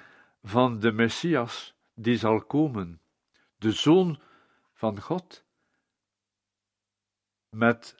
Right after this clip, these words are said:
een aanmoediging tot echte vreugde, grote vreugde, voor wat er zal gebeuren. En toen Maria gevraagd had: "Hoe zal dat geschieden?"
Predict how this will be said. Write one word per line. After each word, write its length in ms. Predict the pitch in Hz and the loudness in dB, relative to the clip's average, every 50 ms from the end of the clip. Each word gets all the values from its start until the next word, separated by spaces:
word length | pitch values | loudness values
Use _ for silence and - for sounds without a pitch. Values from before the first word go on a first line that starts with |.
| _ _ _ _ _ _ _ _ _ _ _ _ _ _ _ - | _ _ _ _ _ _ _ _ _ _ _ _ _ _ _ -4
een 320 | - 110 104 107 - - | -2 -2 -2 -2 0 4
aanmoediging 880 | 127 135 147 147 139 135 147 143 127 131 131 117 120 120 123 123 127 135 _ _ _ _ _ _ _ _ _ _ _ _ _ _ | 6 6 6 4 2 0 0 0 2 2 0 0 0 -4 -4 -6 -10 -18 _ _ _ _ _ _ _ _ _ _ _ _ _ _
tot 520 | - 113 107 - _ _ - - - _ _ _ _ _ - | -4 -4 -4 -4 _ _ -20 -20 -20 _ _ _ _ _ -2
echte 400 | 117 117 - - - - 123 104 | -2 -2 -2 -6 -10 -6 -8 -6
vreugde, 600 | 98 98 90 95 92 87 85 85 82 82 76 _ _ _ _ _ | -6 -6 -6 -6 -8 -8 -10 -14 -18 -20 -20 _ _ _ _ _
grote 460 | _ - 143 165 202 - - - 90 | _ -2 0 0 0 0 -4 -10 -16
vreugde, 580 | - - 82 87 87 85 82 - - - 80 76 _ _ _ _ _ _ _ _ _ _ _ _ _ | -14 -14 -14 -12 -12 -12 -14 -16 -20 -20 -20 -20 _ _ _ _ _ _ _ _ _ _ _ _ _
voor 220 | _ - 110 101 | _ -4 -2 0
wat 220 | 98 117 120 - - | 2 0 0 0 -2
er 100 | 117 - | -4 -2
zal 260 | - 104 101 98 90 | -2 -4 -4 -4 -4
gebeuren. 800 | - - - 90 80 - 85 82 82 82 85 82 80 80 76 _ _ _ _ _ _ _ _ _ _ _ _ _ _ _ _ _ _ _ _ _ _ _ _ _ _ _ _ _ _ _ _ _ _ _ _ _ _ _ _ _ _ _ _ _ _ _ _ _ _ _ _ _ _ _ - | -8 -12 -16 -16 -14 -12 -14 -14 -14 -14 -16 -20 -20 -20 -20 _ _ _ _ _ _ _ _ _ _ _ _ _ _ _ _ _ _ _ _ _ _ _ _ _ _ _ _ _ _ _ _ _ _ _ _ _ _ _ _ _ _ _ _ _ _ _ _ _ _ _ _ _ _ _ 0
En 300 | 139 127 123 120 113 - | 2 2 2 2 -2 2
toen 480 | - 151 143 131 123 120 113 107 - - _ _ _ _ _ _ | 4 4 4 4 2 -2 -8 -10 -14 -20 _ _ _ _ _ _
Maria 540 | - 113 107 107 107 104 107 131 139 139 120 | -10 0 4 6 6 6 6 4 4 4 4
gevraagd 600 | 107 110 110 95 92 117 117 120 117 110 - - | 4 2 -2 -2 0 0 0 0 0 -2 -8 -14
had: 400 | - - 95 90 _ _ - _ _ | -8 -8 -8 -8 _ _ -20 _ _
"Hoe 180 | - 139 139 131 | -2 0 0 2
zal 300 | - 127 113 104 95 87 | 4 4 4 4 4 2
dat 240 | 87 151 160 - | 0 -2 -2 -2
geschieden?" 840 | - - 123 - - - - 120 113 113 123 135 135 147 156 - | -4 -4 -4 -4 -4 -6 -4 -4 -6 -4 -6 -10 -12 -12 -16 -20